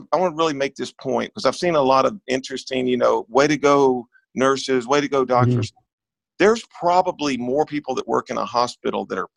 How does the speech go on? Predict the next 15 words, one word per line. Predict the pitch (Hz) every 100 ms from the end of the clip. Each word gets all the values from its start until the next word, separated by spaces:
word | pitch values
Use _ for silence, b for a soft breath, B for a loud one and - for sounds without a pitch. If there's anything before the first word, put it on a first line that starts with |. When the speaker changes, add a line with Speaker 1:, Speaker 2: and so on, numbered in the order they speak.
| -
Speaker 1:
patient | 113 143 185 - -
care | 135 107
techs, | - 78 - - - - _ _ -
Speaker 2:
Mm-hmm. | 117 107 107
Speaker 1:
that | 107
are | 110 _ _ -
dialysis | 117 123 135 160 160 - 117 - -
techs, | 113 92 - -
that | 120 120
are, | 113 101 _ _ _ _
that | 127 127
are | 113 175 -
a | 113
custodial | - - 147 - - 147 165 151 123 107
service, | - 123 110 98 90 -